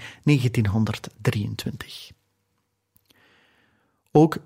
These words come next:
erkende de paus de heroïsche deugden van de eerbiedwaardige dienaar Gods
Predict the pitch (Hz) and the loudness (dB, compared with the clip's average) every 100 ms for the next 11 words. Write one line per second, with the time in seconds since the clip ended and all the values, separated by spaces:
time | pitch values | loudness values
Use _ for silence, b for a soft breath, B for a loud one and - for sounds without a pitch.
0 | _ _ 143 143 - 175 160 127 - 131 | _ _ 0 0 2 4 6 4 2 0
1 | 120 131 127 120 117 131 123 120 127 175 | 0 2 4 2 2 2 4 4 6 6
2 | 156 - 120 113 120 110 123 113 101 127 | 4 2 2 4 4 4 2 2 2 2
3 | 123 120 123 160 165 127 135 123 113 110 | 4 2 0 0 2 2 0 2 2 2
4 | 113 110 113 113 123 135 139 117 113 120 | 0 0 0 0 0 2 2 2 2 0
5 | 117 - | 0 -2